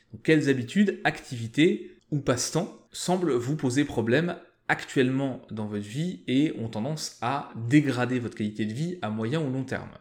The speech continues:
Aussi pareil, quels sont les comportements qui vous empêchent ou qui ralentissent l'atteinte de certains objectifs ?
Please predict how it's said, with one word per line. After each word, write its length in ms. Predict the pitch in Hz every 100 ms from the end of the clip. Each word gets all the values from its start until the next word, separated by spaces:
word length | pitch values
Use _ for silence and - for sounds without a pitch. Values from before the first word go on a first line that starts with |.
| _ _ _ _ _ _ _ _ _ _ _
Aussi 240 | - - 120
pareil, 400 | 110 117 185 185
quels 140 | 117
sont 120 | -
les 100 | 110
comportements 600 | 107 127 127 - 131 139
qui 260 | 135 - 117
vous 300 | 113 107 120
empêchent 760 | 160 156 170 165 - - - _
ou 40 | 120
qui 160 | -
ralentissent 760 | 113 127 156 147 - 147 - -
l'atteinte 500 | 113 117 127 120 -
de 60 |
certains 340 | 101 104 104 101
objectifs ? 720 | 90 98 - 170 208 -